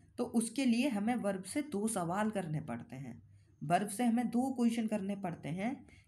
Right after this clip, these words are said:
कि वर्ब हमें ये बता कि ये जो ब्रोक किया है, ये तूने क्या किया है,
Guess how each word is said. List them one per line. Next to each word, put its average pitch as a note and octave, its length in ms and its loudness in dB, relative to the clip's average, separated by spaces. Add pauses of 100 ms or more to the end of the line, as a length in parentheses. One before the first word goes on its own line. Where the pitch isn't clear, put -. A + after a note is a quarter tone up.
(120)
कि - 80 -4
वर्ब G#3+ 400 2
हमें A3 300 0
ये A3+ 260 4
बता D#3 680 -6 (480)
कि B3+ 60 -2
ये G#3 300 2
जो A#3 140 -2
ब्रोक G#3 480 -2
किया F#3+ 360 0
है, D#3 600 -2 (300)
ये F3 280 0
तूने A#3+ 340 2
क्या G#3 340 -2
किया D#3+ 480 -2
है, D#3+ 320 0